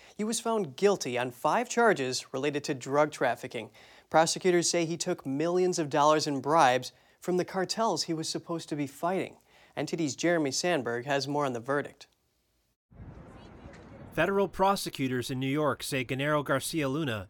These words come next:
Speaker 2: accepted bribes from the Sinaloa cartel, once run by Joaquin El Chapo Guzman. They accused him of taking massive amounts of money in exchange for impunity, safe passage for drug shipments,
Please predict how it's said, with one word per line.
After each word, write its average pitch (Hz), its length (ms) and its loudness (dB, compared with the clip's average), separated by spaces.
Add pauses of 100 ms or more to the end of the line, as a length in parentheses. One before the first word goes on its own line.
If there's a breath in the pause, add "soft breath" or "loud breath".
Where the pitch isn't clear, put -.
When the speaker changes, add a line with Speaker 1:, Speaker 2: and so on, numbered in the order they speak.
Speaker 2:
accepted 170 500 -2
bribes 160 400 2
from 139 200 -6
the 131 60 -6
Sinaloa 160 540 -2
cartel, 143 580 -2 (120)
once 151 320 0
run 156 320 0
by 127 160 2
Joaquin 135 500 -2
El 131 100 0
Chapo 147 540 -2
Guzman. 113 520 -4 (260)
They 165 160 0
accused 208 420 -4
him 190 60 -2
of 190 100 -2
taking 180 380 -2
massive 175 360 0
amounts 170 380 -2
of 147 100 -6
money 147 440 -2
in 131 80 -6
exchange 160 420 -4
for 160 180 -4
impunity, 143 640 -2 (140)
safe 165 340 0
passage 160 480 0
for 143 140 -4
drug 160 280 -2
shipments, 139 580 -6